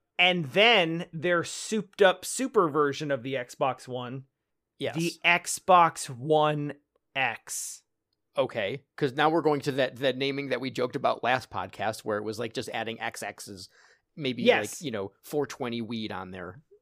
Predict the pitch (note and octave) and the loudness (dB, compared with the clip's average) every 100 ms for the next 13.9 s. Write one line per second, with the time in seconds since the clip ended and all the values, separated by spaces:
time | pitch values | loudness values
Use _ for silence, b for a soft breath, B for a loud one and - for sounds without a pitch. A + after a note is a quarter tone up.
0 | _ F3+ C#3 - - - _ _ _ _ | _ 0 0 -2 -14 -18 _ _ _ _
1 | - G3+ F3+ F3+ F3 F#3+ G#3 G#3 G#3 F#3 | 2 4 4 0 2 6 8 8 8 6
2 | F#3 F#3+ F#3+ F#3 - _ _ _ _ _ | 2 0 0 -2 -6 _ _ _ _ _
3 | _ C3+ B2+ F#3 F3+ F3 D#3+ B2+ F#3 F3 | _ -14 -2 0 2 -2 -10 -8 -4 -2
4 | F3 - F#3+ G3+ - D3 G3 F#3+ F3 F3+ | -2 2 2 2 -2 -2 -2 2 4 6
5 | D#3+ B2+ - - - - _ _ _ _ | 4 0 -4 -10 -10 -14 _ _ _ _
6 | - A2+ G2 G2 - A#2+ E3+ C3+ A#2 - | -10 -8 -6 -4 -2 -2 0 -2 -2 -6
7 | - B2+ B2+ B2 B2 A#2+ A#2 G#2 _ - | -4 -4 0 -2 0 -4 -8 -12 _ -8
8 | B2+ - - - - D3 C3+ - A#2 A2 | -8 -6 -12 -12 -8 -6 -4 -2 -4 -4
9 | A2 - G#2 - A2 G#2+ - - - A2+ | -10 -10 -10 -6 -4 -4 -6 -18 -14 -10
10 | G#2+ G#2 A2 A2+ G#2+ C3 D3+ G#2 G#2 - | -8 -8 -10 -8 -6 -2 -2 -2 -8 -6
11 | A#2 G#2+ G2+ G2 G#2+ _ - C3 F#2+ - | -6 -4 -6 -8 -12 _ -10 -8 -8 -14
12 | - _ _ _ _ _ _ - G3 - | -20 _ _ _ _ _ _ 0 0 0
13 | - C#5 F#4 - - B3+ A#3+ A#3 | -4 2 2 2 -14 -10 2 4